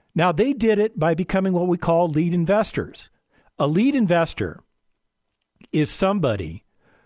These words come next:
who goes out and finds a great multifamily apartment community,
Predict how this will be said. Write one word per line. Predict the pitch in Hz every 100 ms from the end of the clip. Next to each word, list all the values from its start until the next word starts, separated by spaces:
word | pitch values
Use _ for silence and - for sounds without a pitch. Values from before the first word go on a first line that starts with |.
| _ -
who | 175
goes | 185 220 220
out | 190
and | 123
finds | - 156 160 135
a |
great | 120 131 160 196 -
multifamily | 147 160 - 156 156 156 151
apartment | 123 - 156 165 139
community, | 156 156 160 175 202